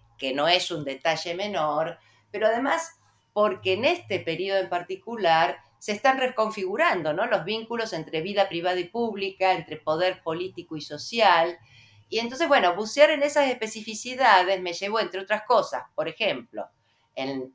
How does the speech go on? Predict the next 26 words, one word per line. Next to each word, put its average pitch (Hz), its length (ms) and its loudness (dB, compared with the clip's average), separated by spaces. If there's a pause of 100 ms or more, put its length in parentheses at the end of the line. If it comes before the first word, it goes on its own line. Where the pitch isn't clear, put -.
(140)
la 135 180 -6
segunda 185 460 -4
parte 190 260 -4
del 185 240 -6
libro, 208 600 0 (420)
a 220 160 4
trabajar 262 680 0 (120)
sobre 233 840 -2
los 269 180 0
matrimonios 180 560 -4
dinásticos, 104 840 -14 (200)
que 269 100 -4
es 311 120 -6
precisamente 285 760 -4 (360)
en, 180 260 -8
en 180 160 -6
relac-, 165 460 -2
están 254 320 -4
en 240 100 -4
relación 190 580 0
a 277 100 2
lo 175 140 0
que 156 100 -4
vos 170 180 -2
me 180 100 -8
preguntás 180 720 2